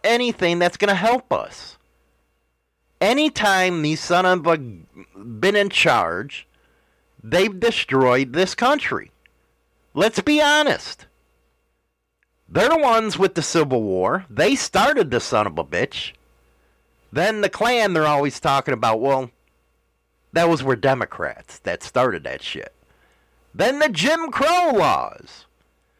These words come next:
Hell, you even had the president of the United States right now in the nineteen seventies that was pissed off about busing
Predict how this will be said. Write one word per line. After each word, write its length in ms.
Hell, 320
you 220
even 260
had 300
the 100
president 500
of 60
the 60
United 400
States 400
right 260
now 340
in 60
the 100
nineteen 540
seventies 840
that 160
was 160
pissed 520
off 540
about 380
busing 580